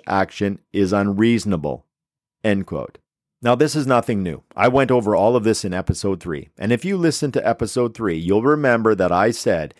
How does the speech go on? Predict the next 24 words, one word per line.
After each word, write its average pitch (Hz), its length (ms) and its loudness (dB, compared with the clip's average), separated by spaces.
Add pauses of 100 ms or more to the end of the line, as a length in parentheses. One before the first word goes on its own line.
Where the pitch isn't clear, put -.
(220)
you 95 160 -2
need 113 220 -2
to 165 80 -2
consider 143 540 0
allowing 95 500 2
a 143 80 0
driver 123 580 0
or 113 120 0
occupant 95 580 -2
to 90 100 -12
take 107 360 -4
possession 123 560 0
of 107 180 -2
any 135 240 -2
personal 139 460 -2
property 104 520 0
contained 101 540 -4
within 147 240 0
the 156 60 0
vehicle 127 500 2
they 90 160 2
wish 131 240 0
to 156 100 -4
retain 143 600 0